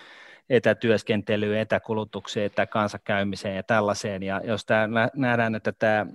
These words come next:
tää kehitys kehittyy ja, ja tota Amazon kohta toimittaa kaikki tavarat niin kuin keski-, keskus-, globaalista keskusvarastosta ja, ja, ja näin,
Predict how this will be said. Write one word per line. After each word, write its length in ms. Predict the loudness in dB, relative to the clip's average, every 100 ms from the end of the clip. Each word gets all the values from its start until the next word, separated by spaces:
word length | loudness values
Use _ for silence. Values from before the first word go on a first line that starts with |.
| -16 -20 -4
tää 240 | 0 0
kehitys 420 | 0 2 2 -2 -2
kehittyy 640 | 0 2 0 -4 -4 -2
ja, 220 | -2 -2
ja 120 | -2 -4
tota 360 | -6 -4 0
Amazon 400 | 2 0 0 -6
kohta 320 | -2 -2 -2 -6 _
toimittaa 460 | 0 0 0 -2 -2
kaikki 300 | 0 0 -2
tavarat 520 | -2 0 2 0 -2
niin 120 | -6
kuin 120 | -10 _
keski-, 360 | -4 -4 -8 _ -4
keskus-, 760 | -2 -2 -10 -10 -12 -12 -6
globaalista 540 | 0 2 2 -2 -4 -4
keskusvarastosta 1000 | -2 -2 -6 -2 -2 -2 -4 -8 -4 -2
ja, 200 | -2 -2
ja, 200 | -2 -4 -4
ja 100 | -4
näin, 320 | -2 0 -2